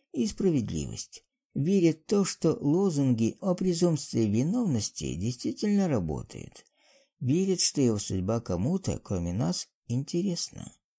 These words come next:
Больше всего меня удивило то, что в нашем разговоре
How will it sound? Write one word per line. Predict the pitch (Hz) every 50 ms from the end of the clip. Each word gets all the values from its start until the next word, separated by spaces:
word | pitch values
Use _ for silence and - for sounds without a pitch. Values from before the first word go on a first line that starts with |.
| _ _ _ _ _ _ _ _ _ _ _ -
Больше | - 131 160 196 220 214 - 202
всего | - - - 147 143 127
меня | 120 113 113 120 123 117 -
удивило | 110 107 101 104 104 98 101 98 92 87 87
то, | - - - 180 208 240 247 -
что | - - - - 120
в | 107
нашем | 101 107 123 139 131 - 127 107 104
разговоре | 98 92 95 101 95 95 110 160 202 208 160 120 90 -